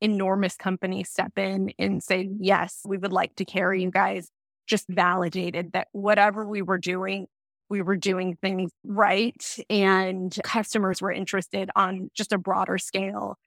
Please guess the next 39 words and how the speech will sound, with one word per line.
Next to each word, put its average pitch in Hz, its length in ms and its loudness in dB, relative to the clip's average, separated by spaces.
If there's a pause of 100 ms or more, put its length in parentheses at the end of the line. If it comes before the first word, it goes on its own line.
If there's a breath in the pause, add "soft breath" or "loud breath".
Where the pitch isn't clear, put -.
(160)
And 214 140 2
so 220 80 6
it 196 80 6
was 214 160 2
just - 220 0
a 214 320 6
confidence - 760 -8
boost, - 440 -8
you 202 100 2
know, 185 360 0
early 202 340 0
on 185 300 2
there, 185 220 -2 (180)
there, 226 240 4 (180)
there 226 180 4
wasn't 220 380 2
a 220 60 -4
lot 202 220 -4
of 185 100 -12
confidence. 214 680 -2
It 185 120 0
was 190 220 -2
just 185 200 -2
kind 196 220 -2
of 180 120 -2
like 196 220 2
day 196 200 -2
to 196 100 -4
day. 196 280 2
I - 80 0
don't - 120 -6
know - 100 -6
what 233 180 0
we're 233 100 2
doing, 226 320 2
but - 140 -12
we're 214 80 -4
doing 226 320 6
it. 214 180 0